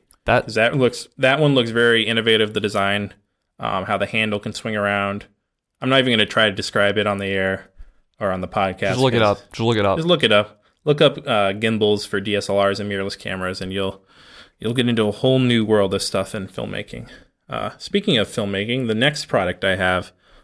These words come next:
Speaker 2: on my list is very, a very niche product. Uh, but we talked about wireless audio. Uh, this product offers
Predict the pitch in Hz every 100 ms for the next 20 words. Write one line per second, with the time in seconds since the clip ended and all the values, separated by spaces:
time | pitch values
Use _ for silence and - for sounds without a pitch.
0 | _ 123 101 101 101 104 - 101 110 143
1 | 165 143 107 120 175 180 139 120 113 -
2 | - 101 98 - - _ _ _ _ _
3 | _ - 127 123 131 - 180 180 147 135
4 | 117 117 110 101 110 117 107 95 87 92
5 | _ _ _ _ - _ _ 113 95 90
6 | 107 156 160 - 123 104 98 120 110 110
7 | 104 -